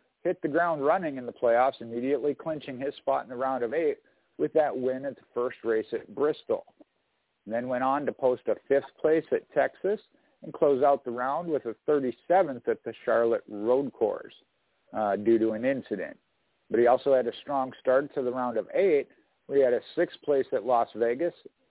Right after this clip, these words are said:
fifteenth place at Homestead, and then came back with a bang to win at Martinsville. The twenty twenty-three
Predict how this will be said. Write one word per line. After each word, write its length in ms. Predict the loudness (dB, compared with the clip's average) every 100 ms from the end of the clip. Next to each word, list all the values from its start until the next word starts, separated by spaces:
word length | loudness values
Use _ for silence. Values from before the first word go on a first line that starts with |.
| -2
fifteenth 480 | 0 0 -8 -12 -8
place 220 | 0 0 0
at 120 | -4 -4
Homestead, 720 | -6 -6 -8 0 4 4 2 -8 _ _
and 140 | -4 -2
then 160 | -2
came 320 | -2 -4 -2 0
back 280 | 0 0 0
with 120 | 0
a 60 |
bang 440 | 2 0 0 -4 -6
to 80 | -6
win 380 | -6 -6 -8 -10
at 160 | -10
Martinsville. 720 | -6 -6 -6 -14 -10 -10 -10 -18 _ _ _ _ _ _ _ _ _ _ _ -20
The 100 | -14
twenty 320 | -4 -4 -4
twenty-three 640 | -6 -6 -6 -6 -4 -4